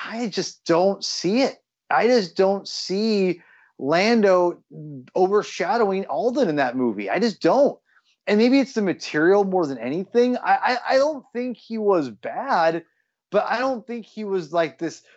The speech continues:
"Oh my God, I totally, you know, Donald Glover completely lost himself in Lando." I, I would say not even close. Um, it felt, it felt very much not, I don't think it was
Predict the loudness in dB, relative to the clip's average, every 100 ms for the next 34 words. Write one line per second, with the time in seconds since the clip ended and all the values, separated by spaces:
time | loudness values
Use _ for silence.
0 | 0 0 2 0 0 0 0 -2 -6 -8
1 | -12 -10 -10 -12 -18 -20 -20 _ _ -10
2 | -8 -8 -8 -6 -4 -4 -4 -6 -8 -12
3 | -8 -6 0 0 0 -6 -4 -4 -2 0
4 | 2 4 2 -2 -4 0 2 2 -2 -6
5 | -6 -4 0 0 -2 -8 -8 0 0 0
6 | -8 -20 _ _ _ _ -2 0 2 -2
7 | -8 _ -12 -12 -4 0 0 -2 _ _
8 | _ -14 -14 -6 2 2 2 -6 -6 -4
9 | -4 -2 -4 -6 -14 -6 -2 0 0 -4
10 | _ -18 -16 -14 -6 -2 -2 -4 -6 -4
11 | -4